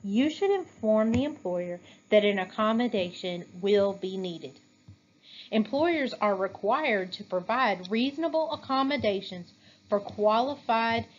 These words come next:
individuals with a disability of which they are aware. Meaning, you know, if you don't tell them that you have a disability,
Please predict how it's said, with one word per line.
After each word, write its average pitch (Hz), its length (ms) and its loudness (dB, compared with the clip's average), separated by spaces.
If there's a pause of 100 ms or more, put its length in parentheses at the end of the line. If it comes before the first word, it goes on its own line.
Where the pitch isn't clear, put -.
(120)
individuals 202 840 0 (180)
with 226 240 0
a 320 80 0
disability 214 1040 -2 (1080)
of 208 220 0
which 233 260 2
they 214 220 6
are 190 220 2
aware. 185 380 0 (200)
Meaning, 247 560 2 (1040)
you 262 140 2
know, 233 120 4
if 214 220 2
you 285 180 4
don't 330 320 -2 (140)
tell 339 320 0
them 202 260 -4 (300)
that 214 160 0
you 233 180 2
have 254 300 -2
a 262 80 -2
disability, 220 1000 -2